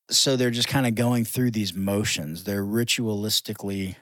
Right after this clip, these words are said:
going and worshiping him, but they're not doing it with hearts of repentance. And when Isaiah sees God and actually experiences his presence in the temple,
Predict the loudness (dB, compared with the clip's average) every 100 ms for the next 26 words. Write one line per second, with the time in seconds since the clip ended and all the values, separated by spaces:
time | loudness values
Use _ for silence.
0 | _ _ _ _ _ _ -8 0 2 2
1 | 2 0 0 -2 -4 -4 -6 -6 -8 -10
2 | -14 -16 -20 -20 _ -2 0 0 0 2
3 | 2 -2 -4 0 0 0 -2 -4 -10 _
4 | _ _ _ -4 -2 0 -2 -8 -16 -20
5 | -12 -4 -2 0 0 -2 -4 -4 -4 -6
6 | -10 -10 -6 -6 -10 _ -4 -2 0 0
7 | -2 -8 -20 -16 -4 0 2 0 0 2
8 | 2 2 0 0 -4 -4 -4 -4 -6 -10
9 | -16 -8 -2 0 0 0 0 -2 -6 -10
10 | -6 0 0 0 0 2 0 -2 -4 -6
11 | -6 -8 -6 -2 -2 -2 -2 -4 -4 -6
12 | -2 -2 -4 -10